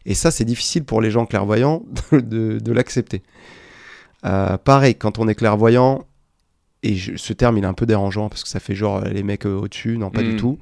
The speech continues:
Speaker 2: mm.
Speaker 1: Mais quand t'es clairvoyant, tu donnes des conseils, t'es vraiment déçu que les gens la, les, les écoutent pas.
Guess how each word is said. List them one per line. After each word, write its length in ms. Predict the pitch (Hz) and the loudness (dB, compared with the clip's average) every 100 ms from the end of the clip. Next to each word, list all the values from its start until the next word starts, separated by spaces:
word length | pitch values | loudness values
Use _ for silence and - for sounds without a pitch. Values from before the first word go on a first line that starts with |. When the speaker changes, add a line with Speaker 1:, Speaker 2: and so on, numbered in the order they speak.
| - | -8
Speaker 2:
mm. 60 | 110 90 - - - - - - _ _ - | -8 -8 -10 -12 -14 -18 -20 -20 _ _ 4
Speaker 1:
Mais 240 | 113 117 | 8 8
quand 160 | 151 147 | 6 2
t'es 200 | - 147 | 2 2
clairvoyant, 840 | 131 131 120 135 147 151 165 - _ _ | 2 2 4 6 6 6 4 0 _ _
tu 140 | - 123 | -2 4
donnes 160 | 127 | 6
des 120 | 127 | 6
conseils, 460 | - 120 - 143 143 _ _ _ _ _ _ _ _ _ _ _ | 4 0 4 2 2 _ _ _ _ _ _ _ _ _ _ _
t'es 120 | - 117 | 2 4
vraiment 320 | 113 139 139 | 4 4 4
déçu 320 | 123 - 139 | 2 0 -4
que 100 | - | -2
les 60 | 107 | 2
gens 140 | 117 | 2
la, 240 | 110 104 | 4 2
les, 160 | 101 101 | 2 2
les 180 | 101 98 | 0 -2
écoutent 200 | - - | -6 -8
pas. 200 | 101 | -8